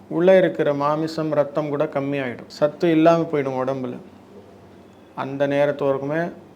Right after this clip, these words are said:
முயற்சி பண்ணிட்டே இருப்பேன். ஓகே, கடைசி காலம் வந்தது, இன்னும் எனக்கு இந்த ஆன்சர் கிடைக்கலையே அப்படின்னு சொல்லி வெ-, வெறுப்பாயிடும் அவருக்கு.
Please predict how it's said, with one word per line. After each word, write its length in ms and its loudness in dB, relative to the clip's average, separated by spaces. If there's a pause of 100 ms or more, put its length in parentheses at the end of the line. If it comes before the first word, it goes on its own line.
(120)
முயற்சி 300 -8
பண்ணிட்டே 340 -6
இருப்பேன். 240 -10 (380)
ஓகே, 320 -10 (1120)
கடைசி 400 -4
காலம் 280 -2
வந்தது, 380 -6 (180)
இன்னும் 340 -6
எனக்கு 420 -6 (160)
இந்த 420 -8 (140)
ஆன்சர் 360 -6
கிடைக்கலையே 600 -2
அப்படின்னு 180 -6
சொல்லி 220 -8
வெ-, 260 -6 (440)
வெறுப்பாயிடும் 640 0 (600)
அவருக்கு. 340 -6